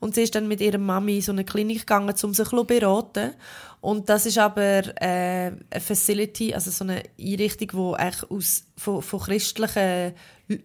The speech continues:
Anti-Abortion, also Anti-Abtreibungsleute geführt wird. Das pass-, ist, glaub ich, in den Staaten, die sehr konservativ sind, ist das noch oft so, dass die dann quasi so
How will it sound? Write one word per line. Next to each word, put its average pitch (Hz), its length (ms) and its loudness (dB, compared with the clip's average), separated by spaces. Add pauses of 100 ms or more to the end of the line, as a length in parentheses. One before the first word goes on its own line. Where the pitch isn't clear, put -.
(120)
Anti-Abortion, 208 960 0
also 170 180 -4
Anti-Abtreibungsleute 202 2000 -2
geführt 254 480 0
wird. 277 460 0
Das 202 180 -4
pass-, - 280 -4
ist, - 220 -4
glaub 202 200 0
ich, 214 140 -2 (180)
in 196 160 4
den 220 80 0
Staaten, 208 420 4
die 196 60 -2
sehr 214 160 0
konservativ 208 640 -4
sind, - 180 -6
ist - 180 -4
das 196 140 -2
noch - 160 -4
oft - 340 -2
so, 269 220 0
dass 233 180 0
die 208 160 -2
dann 185 140 -10
quasi 196 260 0
so 190 240 2